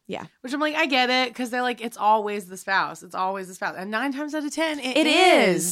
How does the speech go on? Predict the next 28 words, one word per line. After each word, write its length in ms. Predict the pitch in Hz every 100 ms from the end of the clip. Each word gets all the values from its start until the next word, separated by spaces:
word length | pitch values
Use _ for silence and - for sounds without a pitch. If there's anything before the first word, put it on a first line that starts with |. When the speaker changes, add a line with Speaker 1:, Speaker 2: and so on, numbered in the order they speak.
| -
Speaker 1:
is. 60 | - -
But 100 | 240
in 160 | 247 254
this 160 | 247 311
Speaker 2:
But 100 | 294
Speaker 1:
point, 200 | 320 330
Speaker 2:
one 160 | 359
Speaker 1:
it 40 | 381
Speaker 2:
out 160 | 370 359
of 60 |
Speaker 1:
wasn't. 200 | 247 320
Speaker 2:
ten, 340 | 330 349 359 370 -
it's 240 | 302 -
not. 560 | 269 277 294 262 156 147 175
Speaker 1:
It 180 | 202 180
was 260 | 196 190
not 280 | 196 180 -
Russ 240 | 185 175 -
Faria. 420 | 175 165 131 123
Speaker 2:
You 40 |
gotta 240 | 202 240 254
Speaker 1:
He 60 |
did 80 | 233
Speaker 2:
look 80 | 226
Speaker 1:
come 120 | 185
Speaker 2:
at 60 | 185
Speaker 1:
home. 100 | 165
Speaker 2:
other 720 | 156 208 208 208 208 208